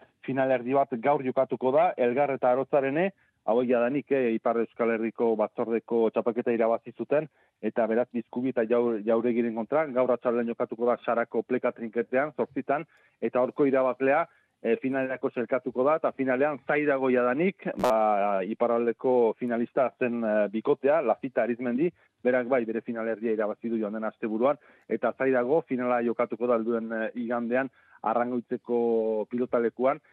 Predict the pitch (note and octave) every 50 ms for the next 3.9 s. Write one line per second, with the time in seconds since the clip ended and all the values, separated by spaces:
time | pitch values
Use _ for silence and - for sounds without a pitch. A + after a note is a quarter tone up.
0 | _ _ _ - G2+ G2+ - - C#3 C3+ C#3+ D#3 C#3 - _ - C#3 B2+ C#3 C#3
1 | - D3 C3 B2+ - C#3+ C3+ C3+ A#2 - C3 - D#3 D3+ D3 B2 A2 - C#3 D3+
2 | E3 D#3 C#3+ C3+ B2+ A#2 B2 B2+ A#2+ A#2 A2+ - - D3+ D#3 C3+ A2+ G#2+ B2 B2+
3 | B2 B2 A#2 - A#2+ A2+ A2 A2 - _ A#2+ A#2 A2+ A2 A2 G#2 G#2 G2